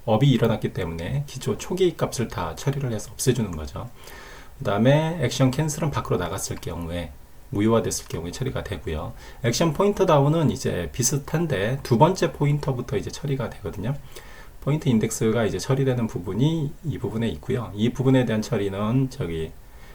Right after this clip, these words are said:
안드로이드 기본 강좌에다 넣어놨으니까 여러분들이 참조를 하시고요. 그때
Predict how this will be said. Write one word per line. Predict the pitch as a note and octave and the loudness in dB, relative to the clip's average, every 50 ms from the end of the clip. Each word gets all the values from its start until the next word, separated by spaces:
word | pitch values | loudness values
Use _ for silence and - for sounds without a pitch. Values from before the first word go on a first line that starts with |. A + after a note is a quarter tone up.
| - - - - | -18 -18 -10 -8
안드로이드 | F#2+ F#2 F2 - - G2 F2+ - E2+ E2 G2+ A#2 A2+ | -6 -6 -2 -2 -2 -2 0 -2 -2 0 0 -2 -2
기본 | - - F#2 G2+ F#2+ | -4 -6 -6 -4 -4
강좌에다 | - - - E2 - - F#2 E2+ D#2 D#2+ E2+ | -4 -6 -6 -4 -4 -4 -4 -4 -4 -4 -4
넣어놨으니까 | D#2+ F2+ G2 G#2 G#2 - - F#2+ E2 D2+ - A#2 A2+ G2 | -2 -2 -2 -2 -2 -2 -2 -2 -4 -2 -2 -2 0 0
여러분들이 | F2+ F2+ F2+ - G2 F#2 G2 E2+ | 0 -2 -2 -4 -4 -6 -6 -8
참조를 | - - C#3+ C3+ D3 C#3 A#2+ A2+ | -4 -2 0 2 2 0 0 0
하시고요. | A2+ D3+ D3 - F#3 C#3+ A2 F2 D#2 F2 G2+ C3 C#3+ - - - - - - - - - | 0 0 2 4 2 2 2 -2 -2 -2 -2 -4 -4 -6 -10 -16 -16 -16 -16 -18 -14 -6
그때 | - C#3 - - C#3+ B2+ A#2 B2+ D#3+ F#3+ G3+ A3+ | -4 -4 2 6 6 8 8 8 8 8 6 4